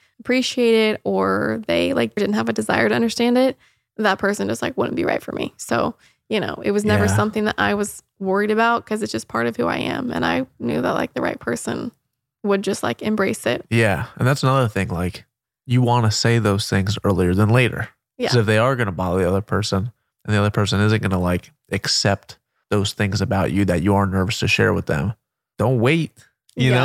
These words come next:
Speaker 2: know? Don't
Speaker 1: Yeah,
Speaker 2: waste
Speaker 1: you
Speaker 2: your
Speaker 1: definitely
Speaker 2: time.
Speaker 1: don't wanna wait.
Speaker 2: You know,
Speaker 1: Yeah.
Speaker 2: time is the one thing that we don't have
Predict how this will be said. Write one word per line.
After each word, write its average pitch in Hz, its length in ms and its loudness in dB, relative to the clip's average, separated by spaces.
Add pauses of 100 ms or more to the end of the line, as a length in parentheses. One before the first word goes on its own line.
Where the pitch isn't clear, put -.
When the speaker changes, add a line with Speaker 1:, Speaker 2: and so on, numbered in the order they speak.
(120)
Speaker 2:
know? 147 140 -2
Don't 139 120 2
Speaker 1:
Yeah, 147 100 4
Speaker 2:
waste 147 160 2
Speaker 1:
you - 60 -2
Speaker 2:
your 127 80 2
Speaker 1:
definitely 226 380 2
Speaker 2:
time. - 80 2
Speaker 1:
don't - 180 -2
wanna 185 180 -6
wait. 240 360 -2
Speaker 2:
You 226 120 -2
know, 117 80 4
Speaker 1:
Yeah. - 60 0
Speaker 2:
time 127 300 2
is 120 120 2
the 117 80 2
one 113 220 2
thing 107 300 -2
that 92 320 0 (460)
we 101 140 0
don't 95 420 0
have 98 580 0